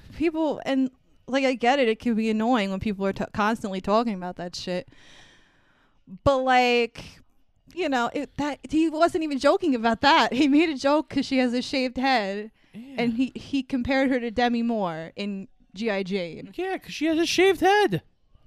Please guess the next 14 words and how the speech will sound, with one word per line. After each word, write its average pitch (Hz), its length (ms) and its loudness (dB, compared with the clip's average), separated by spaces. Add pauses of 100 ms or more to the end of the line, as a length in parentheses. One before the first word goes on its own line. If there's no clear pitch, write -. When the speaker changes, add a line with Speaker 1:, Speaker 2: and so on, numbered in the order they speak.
(200)
Speaker 1:
That's - 260 -12
literally 285 400 -2
nothing. 233 580 0 (360)
<laughs> - 360 -20
I 220 100 0
don't 233 280 0
understand 214 600 -2 (120)
that. - 140 -10 (680)
Oh 220 220 0
my 185 140 -4
gosh, - 580 -8 (120)
that's 254 320 -6
fucking - 400 -8
crazy. 220 520 -6